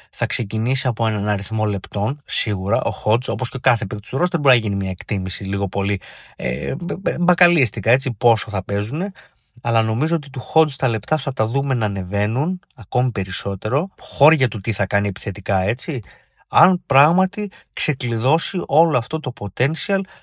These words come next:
που πιστεύω ότι έχει στην άμυνα. Ε, και να πιέζει καλά την μπάλα και, ξέρεις, να, να τρελαίνει τους αντιπάλους και όλο αυτό νομίζω θα το, θα το αγαπήσει και ο Καστρίτης και θα το επιβραβεύσει και θα καταλάβει ότι θα είναι και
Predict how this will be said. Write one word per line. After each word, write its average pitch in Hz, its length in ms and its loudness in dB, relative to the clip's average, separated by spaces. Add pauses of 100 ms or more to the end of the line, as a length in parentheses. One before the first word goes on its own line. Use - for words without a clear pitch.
(140)
που 123 800 0
πιστεύω 160 300 0
ότι 156 160 0
έχει 160 200 0
στην 147 220 -4
άμυνα. 110 380 -2 (540)
Ε, 101 440 -10
και - 140 -2
να 107 140 2
πιέζει 110 360 4
καλά 104 280 0
την 98 180 -6
μπάλα 156 440 0
και, 120 240 -10
ξέρεις, 107 280 -10
να, 110 120 -6 (360)
να 113 100 -4
τρελαίνει 113 420 0
τους - 160 -8
αντιπάλους 131 520 0
και - 120 -6
όλο 139 200 0
αυτό 151 300 -2 (320)
νομίζω 135 420 0
θα 131 120 -4
το, 120 160 -8
θα 113 180 -8
το 117 100 -4
αγαπήσει 110 380 -2
και - 60 -20
ο - 40 -20
Καστρίτης 127 560 -6 (320)
και 135 120 -4
θα 123 100 -2
το 131 80 -4
επιβραβεύσει 113 800 -2 (200)
και - 100 -10
θα 120 100 0
καταλάβει 127 400 2
ότι 131 120 -4
θα - 120 0
είναι 143 100 2
και - 120 -8